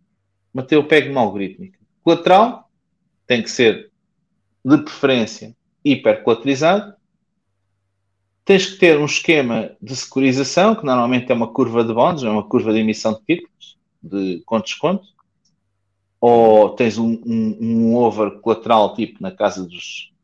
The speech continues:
dos quinhentos por cento, e não tens, não precisas de ter um esque-, um segundo esquema de colateralização, de PEG, para, para segurar o PEG, que é,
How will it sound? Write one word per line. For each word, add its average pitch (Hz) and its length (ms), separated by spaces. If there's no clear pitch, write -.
dos - 420
quinhentos 104 320
por - 120
cento, 170 480
e 107 80
não 101 160
tens, 101 360
não 104 160
precisas 101 380
de - 140
ter 104 160
um 98 60
esque-, - 280
um - 140
segundo - 280
esquema 95 320
de - 100
colateralização, 104 720
de - 180
PEG, 165 320
para, 92 260
para - 80
segurar 104 320
o 101 120
PEG, 170 320
que 104 80
é, 92 260